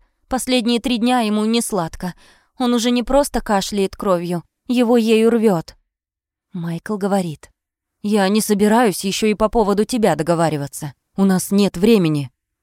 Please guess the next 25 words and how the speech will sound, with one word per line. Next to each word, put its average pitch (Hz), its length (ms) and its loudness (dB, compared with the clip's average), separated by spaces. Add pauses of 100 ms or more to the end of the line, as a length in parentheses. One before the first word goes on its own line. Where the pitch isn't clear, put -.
И, 247 200 0
не 254 160 2
дождавшись 190 640 -4
нас, 185 300 -4
он 180 160 -4
разворачивается 180 840 -4
и 180 80 -4
уходит 180 500 -6
по 165 80 -6
узкому 156 400 -6
коридору. 143 580 -8 (800)
"Это 294 220 -2
и 202 100 2
не 240 160 2
нужно", 165 420 -2 (320)
отвечает 185 540 -8
подруга 190 460 -4 (280)
и, 226 100 -2
открыв 214 420 -2
дверь 190 260 -2
кабинета 190 500 -2
директрисы, 180 580 -4
кричит: - 540 -6 (460)
"Мисс 294 260 -2
Эвери, 202 440 0